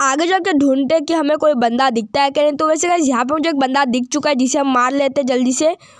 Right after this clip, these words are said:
ओके, तो मेरी स्क्रीन क्या हो रही है भाई? तो आगे चलते। ओ, यहाँ पे एक बंदा आ चुका है, जिसे हमने मार दिया है।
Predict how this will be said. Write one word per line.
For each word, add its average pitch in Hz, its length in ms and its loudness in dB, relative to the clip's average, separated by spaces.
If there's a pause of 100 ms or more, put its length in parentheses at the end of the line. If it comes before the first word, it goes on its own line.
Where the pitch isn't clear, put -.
(160)
ओके, 285 220 -2
तो 330 140 0
मेरी 311 160 0
स्क्रीन 285 380 -2
क्या 294 100 0
हो 269 100 2
रही 254 120 0
है 247 80 0
भाई? 262 360 -2 (180)
तो 269 60 0
आगे 254 280 0
चलते। 294 280 -2 (100)
ओ, 311 420 2
यहाँ 262 240 0
पे 262 120 -2
एक 240 120 -4
बंदा 247 220 0
आ 254 40 0
चुका 254 200 -4
है, 269 60 0
जिसे 240 240 -2
हमने 277 160 0
मार 294 240 0
दिया 220 260 -2
है। 226 100 -4